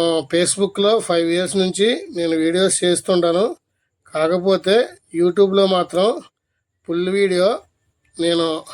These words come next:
ఫస్ట్, ఇదే మొట్టమొదటిసారి నేను పెడుతున్న వీడియో.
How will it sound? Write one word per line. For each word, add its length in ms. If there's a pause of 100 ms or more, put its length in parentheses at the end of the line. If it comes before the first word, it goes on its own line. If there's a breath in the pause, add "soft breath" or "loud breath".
(1000 loud breath)
ఫస్ట్, 640 (260)
ఇదే 400
మొట్టమొదటిసారి 1160 (120)
నేను 280
పెడుతున్న 440
వీడియో. 500